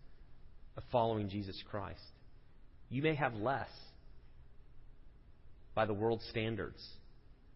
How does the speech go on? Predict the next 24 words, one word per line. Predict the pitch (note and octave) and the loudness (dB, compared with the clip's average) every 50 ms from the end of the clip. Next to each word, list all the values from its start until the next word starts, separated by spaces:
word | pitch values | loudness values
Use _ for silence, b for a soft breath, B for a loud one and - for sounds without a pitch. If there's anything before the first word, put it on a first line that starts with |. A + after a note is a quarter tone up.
| - - - - - - - - - - - | -16 -16 -16 -16 -14 -14 -14 -14 -14 -14 -12
but | - - | -6 -2
when | A2+ B2 | 2 4
you | D3 | 4
have | D#3+ C#3 | 6 6
a | |
relationship | A#2+ A2+ A2+ A#2+ A#2 - A#2 - - | 6 6 6 4 2 0 -2 -4 -4
with | G2 F#2 | -2 0
God, | G#2+ G#2+ A2 G2+ F2 - - | 2 2 2 2 0 -2 -4
he | C3+ C3 - - | -6 -4 -2 -2
fills | C#3 A2+ - | -2 -2 -2
in | A2+ F#2 | -2 -2
the | F#2+ E2+ | -2 -2
gap. | - - G#2 A2+ - - - - - - - - - - - - - - - - - - - | -2 -2 -2 -2 -2 -4 -8 -12 -14 -16 -16 -16 -14 -14 -16 -16 -16 -16 -14 -14 -12 -10 -8
And | G#2+ G2 | -8 -6
so | - - A#2+ | -2 0 0
you | A2 A2 C#3+ D#3+ | 2 2 0 0
have | C3+ C#3 A2+ G#2+ | 2 0 0 0
way | G#2 G#2 A2+ G#2+ C3+ | 0 0 2 2 4
more | C3 B2+ B2 A#2 A2 | 2 4 4 2 2
than | G2+ G2+ | 2 0
you | G2+ G2 | -2 -2
could | - A2+ | 0 0
ever | G2+ G2 G2 | 0 0 0
want. | F#2+ F2+ F#2 G2 F#2+ F#2+ - | -2 -2 -4 -4 -6 -8 -8